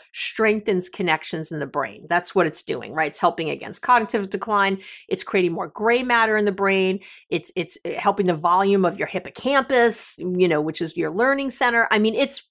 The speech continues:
friggin' amazing, people, okay? But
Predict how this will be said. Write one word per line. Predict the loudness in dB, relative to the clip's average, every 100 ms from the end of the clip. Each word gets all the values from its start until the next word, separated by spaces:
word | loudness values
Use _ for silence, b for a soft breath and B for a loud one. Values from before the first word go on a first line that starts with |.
| _ -2
friggin' | 2 2
amazing, | 2 2 2 0 0
people, | -2 2 0 0 -4
okay? | -2 0 0 -4 b b b b b b b _ _ _ -2
But | 2 2 2